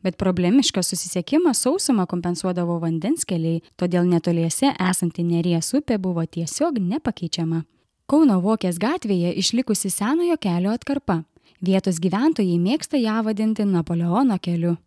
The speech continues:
Nors Napoleono kariuomenė neabejotinai ėjo per šias vietas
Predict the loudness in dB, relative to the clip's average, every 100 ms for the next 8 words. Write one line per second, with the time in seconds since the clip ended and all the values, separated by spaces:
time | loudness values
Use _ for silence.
0 | _ 0 2 0 -2 -2 0 0 2 2
1 | 2 0 0 2 2 2 2 0 0 0
2 | -2 -2 0 0 0 0 0 0 -2 -2
3 | -4 -4 -4 -4 -4